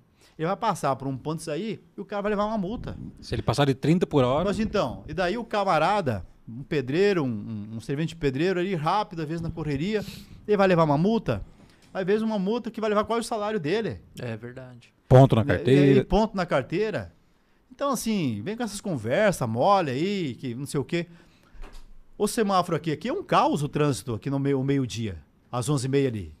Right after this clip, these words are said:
Speaker 1: É um caos o trânsito. Tiraram o semáforo aqui na Avenida Porto Alegre.
Speaker 3: Essa, essa
Speaker 1: É.
Speaker 3: Tancredo, eu moro aqui, né?
Speaker 2: É uma loucura.
Speaker 3: É, não dá.
Speaker 1: Mano,
Speaker 3: Cê
Speaker 1: mas
Speaker 3: tá lou-,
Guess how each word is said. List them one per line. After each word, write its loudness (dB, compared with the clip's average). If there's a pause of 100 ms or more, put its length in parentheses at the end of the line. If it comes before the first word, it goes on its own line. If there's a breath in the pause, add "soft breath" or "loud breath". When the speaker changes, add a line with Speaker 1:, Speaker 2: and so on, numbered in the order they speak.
(100)
Speaker 1:
É -4
um -6
caos 0
o -4
trânsito. -6
Tiraram 0
o -4
semáforo -4
aqui -12
na -6
Avenida -8
Porto -10
Alegre. -8 (840 soft breath)
Speaker 3:
Essa, -12
essa -12
Speaker 1:
É. -10
Speaker 3:
Tancredo, -14
eu -18
moro -20
aqui, -18
né? -20 (120)
Speaker 2:
É -16
uma -8
loucura. -10
Speaker 3:
É, -18
não -12
dá. -14
Speaker 1:
Mano, -6
Speaker 3:
Cê -10
Speaker 1:
mas -12
Speaker 3:
tá -10
lou-, -12